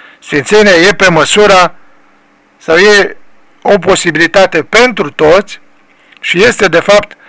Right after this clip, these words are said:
spațiu, pardon, spa-, mediu, cadru, starea de a fi a creștinului ortodox.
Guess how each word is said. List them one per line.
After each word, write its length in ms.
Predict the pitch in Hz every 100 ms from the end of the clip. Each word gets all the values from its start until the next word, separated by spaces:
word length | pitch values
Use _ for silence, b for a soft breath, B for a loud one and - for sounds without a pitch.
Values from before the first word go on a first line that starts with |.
| b
spațiu, 1120 | _ - - - 208 233 - 202 196 180 147 127 143 131
pardon, 340 | 127 131 131 131
spa-, 420 | - 160 143 135 B B B 147 156 156
mediu, 480 | 139 175 220 170 151
cadru, 720 | - 202 208 165 185 175 - b b
starea 840 | - - - 226 240 180 156 165 202 - - _ _ _ _ _ _
de 140 | 143 165
a 120 | 156
fi 340 | - 196 226
a 100 | -
creștinului 420 | 160 175 185 185 175
ortodox. 520 | 180 160 139 -